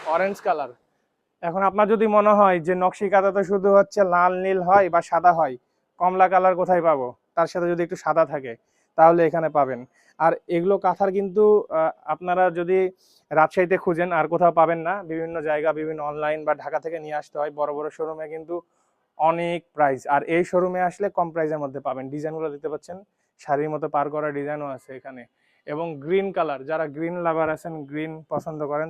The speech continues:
তারা এই যে এটা নিতে পারেন, দেখতে পাচ্ছেন। কালার দেখে আপনারা অবাক হয়ে যাবেন। আবার একটা কথা আমি বলতে চাই, এগুলো কিন্তু রং উঠবে না, গ্যারান্টি দেওয়া হয়, রং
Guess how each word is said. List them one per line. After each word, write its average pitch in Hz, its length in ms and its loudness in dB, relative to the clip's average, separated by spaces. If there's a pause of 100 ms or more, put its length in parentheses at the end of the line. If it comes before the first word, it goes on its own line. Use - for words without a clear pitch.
তারা 147 220 0
এই 143 40 -4
যে 147 140 -4
এটা 147 180 -8
নিতে 139 200 -12
পারেন, 143 160 -4 (100)
দেখতে 135 220 -14
পাচ্ছেন। 151 280 -10 (1300)
কালার 170 300 8 (100)
দেখে 180 200 0 (100)
আপনারা 185 320 4
অবাক 180 220 6
হয়ে 180 160 2
যাবেন। 139 180 -2 (400)
আবার 185 220 4 (400)
একটা 202 220 -4
কথা 208 160 8
আমি 208 180 6
বলতে 196 200 4 (100)
চাই, 185 220 6
এগুলো 185 200 0
কিন্তু 190 220 -2
রং 170 100 2 (100)
উঠবে 180 200 -8
না, 147 120 -12
গ্যারান্টি 160 340 -6
দেওয়া 151 160 -6
হয়, 139 120 -12 (100)
রং 151 80 -12